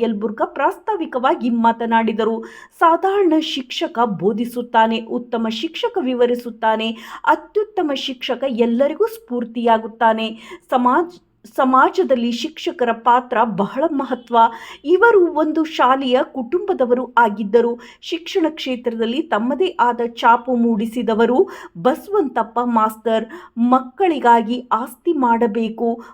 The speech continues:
ಮಕ್ಕಳನ್ನು ಆಸ್ತಿಯನ್ನಾಗಿ ಮಾಡಬೇಕು, ಮಕ್ಕಳಿಗೆ ಉತ್ತಮ ಸಂಸ್ಕೃತಿಯನ್ನ ಬೆಳೆಸಬೇಕು. ತಂದೆ ತಾಯಿಗಳು ಮಕ್ಕಳಿಗೆ ಒಳ್ಳೆಯ ಸಂಸ್ಕಾರ ಬೆಳೆಸಿ ಸುಸಂಸ್ಕೃತರನ್ನಾಗಿ ಮಾಡುವುದು ತಂದೆ ತಾಯಿಯ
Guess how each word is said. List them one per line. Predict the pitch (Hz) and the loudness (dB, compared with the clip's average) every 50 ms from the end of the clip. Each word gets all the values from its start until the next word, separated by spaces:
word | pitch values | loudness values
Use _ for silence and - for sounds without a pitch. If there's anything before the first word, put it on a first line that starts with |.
| _ - | _ 0
ಮಕ್ಕಳನ್ನು | 233 247 262 262 262 - - - 415 403 339 302 247 240 240 247 247 - | 2 2 2 2 0 -4 -6 -2 0 2 2 2 2 2 0 0 0 0
ಆಸ್ತಿಯನ್ನಾಗಿ | 190 233 262 320 - _ - 403 403 349 285 262 254 247 240 233 214 220 247 | 0 0 -2 -2 -8 _ -4 -2 0 0 2 2 4 4 4 4 2 2 2
ಮಾಡಬೇಕು, | 220 240 233 226 226 220 233 220 202 233 226 208 226 - 226 226 220 226 - - - - - | 4 6 6 6 6 6 4 2 2 2 0 0 -2 -2 -2 -2 -2 -4 -8 -14 -14 -6 -2
ಮಕ್ಕಳಿಗೆ | 226 254 269 262 254 - - - 381 339 285 208 247 | 2 2 2 2 0 -4 -4 -2 -2 -2 0 -2 -4
ಉತ್ತಮ | 240 240 254 247 240 - - 247 240 247 247 - | -4 -4 -4 -6 -6 -4 -4 -2 -2 -2 -4 -2
ಸಂಸ್ಕೃತಿಯನ್ನ | 247 233 247 240 - - - - 381 381 - 330 370 294 285 294 285 | -2 -2 -2 -2 -4 -6 -4 -4 -4 0 2 2 2 4 4 2 2
ಬೆಳೆಸಬೇಕು. | 220 202 226 233 233 233 - 240 208 214 226 226 226 226 233 233 233 233 | 2 2 2 2 2 2 0 0 2 2 0 0 0 -4 -6 -6 -4 -2
ತಂದೆ | 254 247 240 247 240 233 240 | -2 0 0 0 0 -2 -2
ತಾಯಿಗಳು | 233 - 247 240 233 240 247 240 240 233 247 285 | -2 2 4 4 4 4 2 2 2 2 2 2
ಮಕ್ಕಳಿಗೆ | 294 269 240 247 - - 247 233 240 214 240 | 0 0 0 0 -2 -4 -4 -2 -2 -2 -4
ಒಳ್ಳೆಯ | 226 202 220 220 233 226 226 226 226 | -4 -2 -2 0 0 0 0 0 0
ಸಂಸ್ಕಾರ | 226 - 269 320 - - - - 392 370 339 311 | -2 -4 -4 -4 -6 -6 -6 -2 0 0 2 2
ಬೆಳೆಸಿ | 277 233 240 233 240 240 240 254 277 339 - - - - - - - - | 2 2 4 2 2 2 0 -4 -6 -6 -6 -8 -20 -20 -20 -20 -14 -14
ಸುಸಂಸ್ಕೃತರನ್ನಾಗಿ | 320 311 - 427 - 226 220 - - - - 370 - - 302 294 285 269 277 269 262 254 247 240 269 | -8 -2 -2 -2 -2 -2 -8 -14 -12 -8 -6 -6 -4 -2 -2 0 0 0 2 2 2 2 2 0 0
ಮಾಡುವುದು | 247 247 240 240 240 247 240 247 240 233 208 277 381 | 0 2 4 6 6 6 4 2 0 0 2 2 2
ತಂದೆ | 370 - 254 233 247 285 349 403 381 | 2 2 0 0 0 2 2 2 2
ತಾಯಿಯ | - - 254 233 226 240 233 254 | 2 2 2 2 2 2 2 0